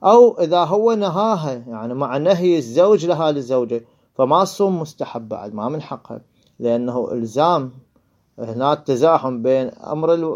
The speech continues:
الزوج اللي هو واجب واستحباب رضا الله تعالى، فيقدم الواجب.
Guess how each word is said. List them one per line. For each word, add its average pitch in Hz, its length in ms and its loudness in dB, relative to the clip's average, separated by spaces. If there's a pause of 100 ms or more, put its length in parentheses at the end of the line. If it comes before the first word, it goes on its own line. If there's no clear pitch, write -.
(100)
الزوج 160 420 0
اللي 151 140 0
هو 160 180 4
واجب 170 340 0 (500)
واستحباب 151 720 -2
رضا 131 180 2
الله 120 220 0
تعالى، 113 400 -8
فيقدم 127 520 -6
الواجب. 107 560 -4